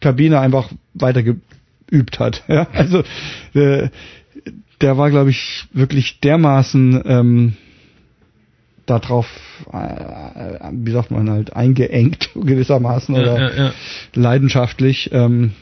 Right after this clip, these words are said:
Speaker 1: und da hat er auch keine Drogen mehr genommen, ne. Aber gut, ich meine, es gab ja viele Jazzer, die, die drogensüchtig waren. Miles Davis selber ja, glaub ich, auch. Das hab ich jetzt gar nicht mehr so genau im Kopf, wie das bei dem war.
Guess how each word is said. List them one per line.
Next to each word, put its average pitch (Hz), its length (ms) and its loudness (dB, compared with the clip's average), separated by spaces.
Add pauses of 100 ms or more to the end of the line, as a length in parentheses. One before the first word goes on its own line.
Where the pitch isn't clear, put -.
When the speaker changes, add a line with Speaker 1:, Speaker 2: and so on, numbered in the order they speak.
(340)
Speaker 1:
und 120 480 0
da 117 140 0
hat 123 120 0
er 123 100 0
auch 120 120 -6
keine 117 220 -2
Drogen 113 260 -2
mehr 107 140 -4
genommen, 107 360 -6
ne. 107 180 -6 (760)
Aber 120 240 0
gut, 135 180 2
ich 98 100 -10
meine, 117 180 2
es - 80 -2
gab 123 140 0
ja 123 80 2
viele 135 280 2
Jazzer, 127 400 0
die, 123 320 -2
die 123 180 -4
drogensüchtig 127 680 -2
waren. 123 380 -2 (1800)
Miles 120 320 0
Davis 120 380 2
selber 120 320 2
ja, 113 100 0
glaub 110 300 0
ich, - 200 -6
auch. 131 380 -2
Das 123 220 -6
hab 127 60 -4
ich 113 60 -6
jetzt 127 120 -12
gar 127 100 -6
nicht 123 100 -2
mehr 120 100 -2
so 117 100 -6
genau 120 200 -4
im 120 120 -4
Kopf, 120 240 -8
wie 123 60 -8
das 113 160 -4
bei 113 120 -6
dem 117 220 -2
war. 120 220 -4